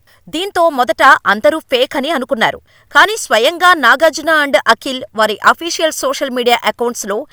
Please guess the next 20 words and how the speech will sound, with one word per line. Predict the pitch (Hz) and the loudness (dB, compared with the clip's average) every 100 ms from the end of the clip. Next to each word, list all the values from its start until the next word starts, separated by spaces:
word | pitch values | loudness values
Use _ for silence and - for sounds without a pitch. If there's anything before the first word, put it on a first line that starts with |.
| _ - | _ -2
ఎంగేజ్‌మెంట్ | 233 277 359 359 330 269 | 0 0 -6 -8 -10 -2
ఫొటోస్ | 269 294 294 - | 0 0 -4 -4
పోస్ట్ | 247 - - | -6 -4 -2
చేయడంతో | 240 247 233 208 233 _ - _ 180 | 0 -2 -4 -4 -4 _ -20 _ -2
అది | 190 214 208 | 0 0 -2
నిజమే | 247 302 339 | -2 0 0
అని | 302 349 | 0 2
అందరికీ | 240 247 294 294 | 2 2 -2 0
అర్థమైంది. | 285 220 247 233 165 - _ - - 208 | 0 0 -2 -6 -6 -10 _ -16 4 6
All | 311 403 | 6 4
of | - - | 2 -2
sudden | 339 349 - - | 0 -2 -4 -4
ఇలా | 262 262 | 4 4
అనౌన్స్ | 226 311 - 285 | 4 -2 -6 -4
చేసేసరికి | 277 285 311 254 254 233 240 - - - | -4 -4 -4 -4 -4 -8 -10 -20 -14 -2
అక్కినేని | 220 - 349 349 | -2 -2 -4 -4
ఫ్యాన్స్ | - 269 277 - - | 0 0 0 -4 0
షాక్ | 226 285 | 0 2
అయ్యారు. | 214 135 - _ _ _ | -4 -4 -10 _ _ _
ఇంతకీ | 170 202 339 285 | -12 -6 -4 -4